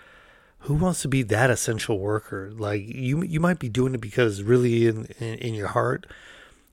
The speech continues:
you wanna help all these individuals, and you know you have a skill set, you have knowledge that can help them, and you can, you can be a, a positive influence on your community and everything. But, but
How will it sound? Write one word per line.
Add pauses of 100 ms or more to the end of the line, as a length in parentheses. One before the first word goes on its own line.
you
wanna
help
all
these
individuals,
and
you
know
you
have
a
skill
set,
you
have
knowledge (440)
that
can
help
them,
and
you
can,
you
can (140)
be
a,
a (120)
positive
influence
on
your
community
and
everything. (1300)
But, (400)
but